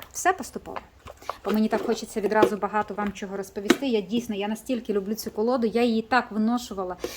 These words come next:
я так довго сама її чекала, що тепер хочеться все просто розповідати, розповідати. Отже, е, ця колода — це безпосередньо колода про процвітання. Вона включає в себе сімдесят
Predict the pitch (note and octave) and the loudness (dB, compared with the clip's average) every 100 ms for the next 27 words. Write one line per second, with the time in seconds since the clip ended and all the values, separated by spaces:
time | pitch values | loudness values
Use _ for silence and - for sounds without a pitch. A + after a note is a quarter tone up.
0 | - - A3+ D4 C#4+ A#3 C#4+ B3+ A#3 A#3 | -4 2 4 6 6 6 6 4 0 2
1 | B3 C4 A#3 A3 A3+ A#3+ - - C4 E4 | 4 4 4 2 0 0 -4 0 4 4
2 | D4+ G3 - - - - A#3+ A3+ C4+ C4+ | 4 0 -4 -12 -2 0 2 2 2 4
3 | B3+ A#3+ A3+ - B3 A3+ A3 A3 A3 - | 0 0 -2 -2 -2 0 -2 -2 -2 -2
4 | A3+ A3+ C#4+ C#4+ G#3+ - A3 G#3 G3 F3+ | 2 6 6 6 -2 -2 -2 0 0 0
5 | - - - C#4+ G3+ F#3+ - - - - | -4 -12 2 4 4 -4 -8 -18 -16 -4
6 | A#3+ A3+ G#3+ E4 G4 E4 C4 G3+ F#3 D4+ | 4 4 4 2 4 4 4 4 4 4
7 | G#4+ - C#4 C#4+ A#3 G#3+ A3 A#3 D#4+ D#4 | 2 0 2 2 -2 -2 0 2 2 2
8 | C#4 G#3 G#3 C4 C4 C#4 C4+ G#3+ A3+ C#4+ | 4 4 6 4 6 4 4 4 6 6
9 | - A3+ A#3 - G#3+ - A3+ A3+ G3 F#3 | 4 0 0 0 -2 4 4 6 4 -2
10 | F3 - - - F#3+ A3 C#4 F4+ E4+ D#4+ | -10 -16 -16 -4 2 6 6 6 0 0
11 | D#4 C#4+ A3+ G3+ - A3 F#3+ F#3 F3 - | 4 6 6 2 -2 -2 0 -2 -4 -14
12 | - - - - - - - B3+ A#3 A#3 | -20 -20 -20 -20 -20 -18 -2 4 4 6
13 | D4 | 4